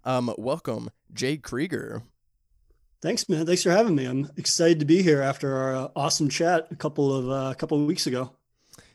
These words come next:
Speaker 1: Yeah, I absolutely loved, uh, getting to gush Starry Eyes with you, you know,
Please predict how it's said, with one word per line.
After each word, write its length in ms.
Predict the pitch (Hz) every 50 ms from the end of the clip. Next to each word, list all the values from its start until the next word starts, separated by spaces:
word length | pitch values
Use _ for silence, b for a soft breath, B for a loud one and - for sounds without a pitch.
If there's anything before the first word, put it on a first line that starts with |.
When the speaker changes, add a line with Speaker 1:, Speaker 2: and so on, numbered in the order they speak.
| b b -
Speaker 1:
Yeah, 400 | - 147 156 147 135 120 117 -
I 280 | - 123 123 120 120 117
absolutely 480 | - 123 113 - 135 127 120 120 120 117
loved, 420 | 117 117 120 120 120 113 113 110
uh, 220 | 95 113 113 113
getting 260 | 113 117 117 110 107 117
to 260 | 117 117 113 113 113
gush 300 | 110 104 123 117 113 -
Starry 420 | - - - 117 113 110 113 113
Eyes 240 | 113 113 113 110 107
with 220 | 113 113 110 -
you, 200 | - 120 113 113
you 200 | 113 113 117 113
know, 320 | 110 110 110 110 110 107